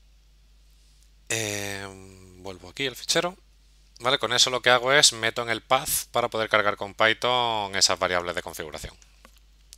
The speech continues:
Vale, lo siguiente que hago es co-, de inicializar las variables para poder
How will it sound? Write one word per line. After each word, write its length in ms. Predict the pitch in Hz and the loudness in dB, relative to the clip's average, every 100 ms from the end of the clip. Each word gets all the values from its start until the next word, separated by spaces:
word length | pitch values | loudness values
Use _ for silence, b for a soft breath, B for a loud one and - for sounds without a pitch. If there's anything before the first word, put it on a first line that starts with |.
| - | -10
Vale, 160 | 117 123 | 0 0
lo 80 | 98 | 2
siguiente 440 | 101 107 95 90 | 2 0 0 -4
que 200 | - 92 | 0 2
hago 220 | 95 90 | 2 0
es 80 | 90 | -6
co-, 140 | - 98 | -10 -16
de 420 | 104 95 95 92 | 0 4 6 4
inicializar 500 | 92 87 92 90 104 | 0 -2 -4 0 2
las 120 | 101 | 4
variables 400 | 98 98 104 101 | 6 6 6 4
para 220 | - 98 95 | 2 0 0
poder 640 | 95 95 98 95 92 | 0 4 6 6 4